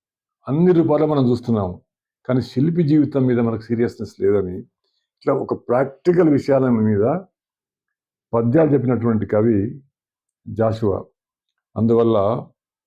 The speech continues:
జాషువాకు నేను వ్యక్తిగతంగా నా జోహార్లు అర్పిస్తూ,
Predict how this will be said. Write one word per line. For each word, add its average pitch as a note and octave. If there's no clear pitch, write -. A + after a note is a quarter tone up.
జాషువాకు A2
నేను G#2
వ్యక్తిగతంగా B2
నా A2
జోహార్లు G#2+
అర్పిస్తూ, C3+